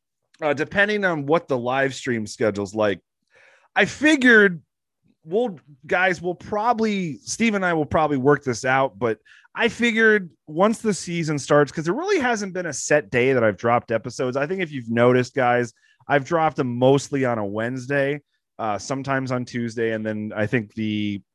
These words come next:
draft preview show I draft, I dropped on a Monday just so it was there all week leading up to that Thursday of the draft. But I, I think what way we'll do it, guys, once the season starts, you know, I think the,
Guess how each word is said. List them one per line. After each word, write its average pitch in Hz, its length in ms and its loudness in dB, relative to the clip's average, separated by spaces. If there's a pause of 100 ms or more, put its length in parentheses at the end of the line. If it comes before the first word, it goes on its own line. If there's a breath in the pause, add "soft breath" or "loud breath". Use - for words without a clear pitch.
(160)
draft 120 420 -2
preview 107 360 -4
show 98 240 -4
I 98 100 -2
draft, 95 440 -6
I 101 60 -6
dropped 95 320 -4
on 95 80 -6
a 92 60 -6
Monday 95 440 -4
just 90 200 -12
so 98 180 0
it 90 60 -8
was 92 140 -6
there 92 260 0
all 87 180 -4
week 90 300 -10
leading 90 240 -8
up 82 140 -14
to 90 80 -14
that 85 180 -12
Thursday 87 360 -6
of 80 80 -12
the 80 60 -14
draft. 90 460 -6 (560 soft breath)
But 135 240 6
I, 143 240 -2
I 165 140 2
think 226 300 -4
what 196 180 0
way 175 160 4
we'll 156 220 0
do 131 260 -2
it, 143 100 -2
guys, 143 300 -2
once 135 240 -10
the 104 140 -14
season 131 460 -6
starts, 151 540 -2 (520)
you 156 140 0
know, 151 400 2 (520)
I 135 120 -2
think 185 440 -8
the, 135 220 -6